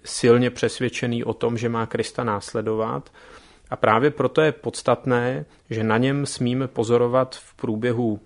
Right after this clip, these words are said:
evangelia, tak jak bude postupovat dál, ty jeho pochybnosti, jeho různé nesnáze, jeho zapírání Krista.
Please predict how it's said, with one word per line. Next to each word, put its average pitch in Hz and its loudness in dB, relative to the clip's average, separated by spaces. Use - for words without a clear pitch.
evangelia, 117 0
tak 113 -8
jak 110 -4
bude 110 -4
postupovat 110 -4
dál, 104 -4
ty 117 -2
jeho 110 2
pochybnosti, 127 -2
jeho 107 0
různé 110 -2
nesnáze, 113 -2
jeho 113 0
zapírání 113 -2
Krista. 120 -6